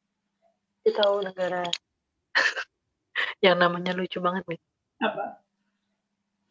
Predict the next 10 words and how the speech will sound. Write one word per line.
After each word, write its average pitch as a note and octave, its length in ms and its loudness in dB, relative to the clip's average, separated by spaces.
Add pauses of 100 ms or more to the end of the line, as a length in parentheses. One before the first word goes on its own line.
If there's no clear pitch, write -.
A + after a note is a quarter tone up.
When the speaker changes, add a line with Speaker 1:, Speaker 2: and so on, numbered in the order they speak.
(720)
Speaker 1:
Djibouti G3 800 2
apa A3 320 4
sih? - 400 -6 (2250)
Speaker 2:
Itu C#4 320 -4 (260)
di A3 140 0
Afrika. G#3 320 4
Speaker 1:
Ada F#3+ 240 6
tau, E3+ 240 -4
ada F3+ 240 6
tau. E3+ 220 2